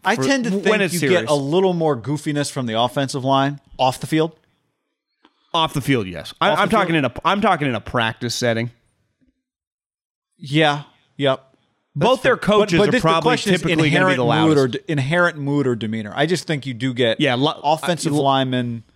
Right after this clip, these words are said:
Speaker 2: light,
Speaker 1: tend,
Speaker 2: for sure.
Speaker 1: tend to be, this, this generalization might be wrong, but tend to be, offensive linemen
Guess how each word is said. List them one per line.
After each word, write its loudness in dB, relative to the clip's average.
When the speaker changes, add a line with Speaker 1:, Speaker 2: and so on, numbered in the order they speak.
Speaker 2:
light, 0
Speaker 1:
tend, 2
Speaker 2:
for -6
sure. -8
Speaker 1:
tend 0
to -2
be, 2
this, -2
this -6
generalization 0
might 0
be -6
wrong, -2
but 0
tend -2
to 2
be, 2
offensive -2
linemen 0